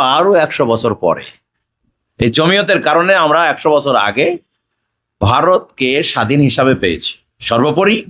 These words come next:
আমরা হলাম ভারতবাসী। আমি আপনাদের মাধ্যমে জানাতে পাই, কে মৌলবি হলো, কে হাফেজ হলো, কে পার্টির নেতা নেত্রী হলো, আর কে পৌরোহিত হলো, আর কে বহুত বড় মুফতি হলো, ডাক্তার, ইঞ্জিনিয়ার হলো, এগুলো না কোনো ক্রেডিট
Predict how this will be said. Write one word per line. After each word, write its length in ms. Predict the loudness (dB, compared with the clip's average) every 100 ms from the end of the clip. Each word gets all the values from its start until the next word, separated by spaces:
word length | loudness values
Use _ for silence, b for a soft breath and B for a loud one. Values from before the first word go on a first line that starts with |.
| -18 b b b
আমরা 220 | -2 0 0
হলাম 200 | 0 0
ভারতবাসী। 580 | 0 -2 0 -2 -2 -4 -6 -14 _ _ -20 _
আমি 140 | 0 0
আপনাদের 340 | 0 0 0 0
মাধ্যমে 280 | 2 2 2
জানাতে 300 | 0 0 0
পাই, 220 | 2 0 -2
কে 120 | -2 0
মৌলবি 320 | 2 2 4
হলো, 200 | 4 4 2
কে 120 | 0
হাফেজ 340 | 0 0 0 2
হলো, 220 | 2 0 -2 B B B
কে 120 | -2 0
পার্টির 340 | -2 -2 -2 0
নেতা 220 | 0 0
নেত্রী 380 | 0 -2 0 2
হলো, 240 | 4 2 -2 -8 _ B -4
আর 140 | -2 0
কে 120 | 0 2 0 -4 _
পৌরোহিত 500 | -2 2 2 2 2 0
হলো, 300 | 0 0 -2 -6 _ _ _
আর 120 | -4
কে 140 | -2 -2
বহুত 240 | 0 0 0
বড় 100 | 0 0
মুফতি 300 | 0 -2 0
হলো, 160 | 2 2
ডাক্তার, 320 | 0 -2 -2 -2
ইঞ্জিনিয়ার 420 | -2 0 2 2 2
হলো, 160 | 0 -4 B B B 0
এগুলো 280 | 2 2
না 120 | 0 -2 -6 _ -4
কোনো 160 | -2 0
ক্রেডিট 440 | 0 -2 0 -4